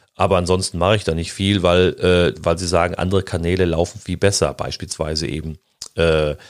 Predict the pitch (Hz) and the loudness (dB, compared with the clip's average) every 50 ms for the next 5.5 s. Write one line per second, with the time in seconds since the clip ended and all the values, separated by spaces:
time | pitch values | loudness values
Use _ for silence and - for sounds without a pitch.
0 | - _ _ _ _ - - 92 92 - - - 87 82 - - - - 92 95 | -20 _ _ _ _ -4 -2 0 0 0 -2 -4 -6 -6 -6 -10 -8 -6 -4 -4
1 | - - 110 117 - 90 87 82 85 85 82 - _ _ _ _ _ _ _ - | -2 0 -2 0 2 2 0 0 0 -2 -6 -10 _ _ _ _ _ _ _ -6
2 | 87 87 82 78 76 - - 69 67 - 92 87 80 - - - - 98 104 101 | -4 -4 -4 -2 -2 -2 -2 -2 -4 -2 0 0 0 0 -4 -4 -2 -2 0 2
3 | 92 82 82 82 - 73 80 - - 90 85 90 95 92 - - - 87 87 - | 0 0 0 -2 -2 -4 -6 -4 -2 -2 0 0 0 -2 -4 -4 -2 -2 -2 -2
4 | - - 80 82 87 92 92 90 90 87 - 85 80 - 80 80 87 - - - | 0 -2 0 0 2 2 4 2 2 2 -2 -6 -8 -6 -4 -4 -4 -2 -2 -2
5 | - 90 82 82 76 - - 76 82 | -2 -2 -4 -4 -6 -8 -12 -16 -18